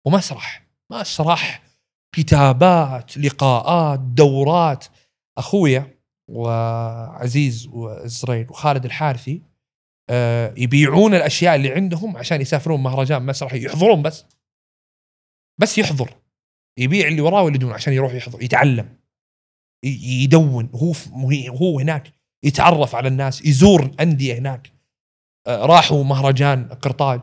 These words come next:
راحوا، آه، طنجة، راحوا شرم الشيخ، راح، يعني يروحون مهرجانات ويتعلمون ويح-، يعني في ناس مهووسين مسرح. بس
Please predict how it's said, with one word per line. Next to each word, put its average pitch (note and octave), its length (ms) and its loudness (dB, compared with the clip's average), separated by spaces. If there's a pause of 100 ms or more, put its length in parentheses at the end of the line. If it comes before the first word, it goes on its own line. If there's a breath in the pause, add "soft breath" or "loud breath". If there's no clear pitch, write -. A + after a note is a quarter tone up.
(140)
راحوا، C#3+ 500 0
آه، A#2+ 280 -6
طنجة، C3 380 -4
راحوا D3 320 -2
شرم B2+ 240 -4
الشيخ، B2+ 320 -10
راح، F3 180 0 (320 loud breath)
يعني A#2 160 -4
يروحون E3 320 0
مهرجانات C#3 500 -2
ويتعلمون C#3+ 680 0
ويح-، C3+ 380 -6 (320 loud breath)
يعني B2 280 -2
في G#3+ 280 2
ناس F#3+ 420 2
مهووسين C#3+ 760 -2
مسرح. - 460 -12 (1120)
بس - 560 -2